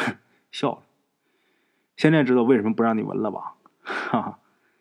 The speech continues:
陈四儿这时候偏着头就问说：“这里面到底是啥呀？咋这么臭呢？哎呀，是什么东西？怎么觉得这么恶心？”吴大师说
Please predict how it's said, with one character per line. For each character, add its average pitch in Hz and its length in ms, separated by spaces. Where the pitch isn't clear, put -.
陈 143 180
四 175 80
儿 170 40
这 160 80
时 139 80
候 143 60
偏 180 220
着 170 80
头 131 180
就 151 80
问 151 240
说 147 140
：“这 226 100
里 156 160
面 143 120
到 202 140
底 - 80
是 - 140
啥 - 380
呀？ 190 80
咋 - 100
这 - 140
么 269 140
臭 185 340
呢？ 101 200
哎 180 100
呀， 131 340
是 147 220
什 262 160
么 247 160
东 214 100
西？ 190 40
怎 156 100
么 165 60
觉 202 120
得 254 60
这 285 80
么 277 140
恶 151 220
心？” 220 160
吴 117 100
大 113 160
师 95 80
说 - 220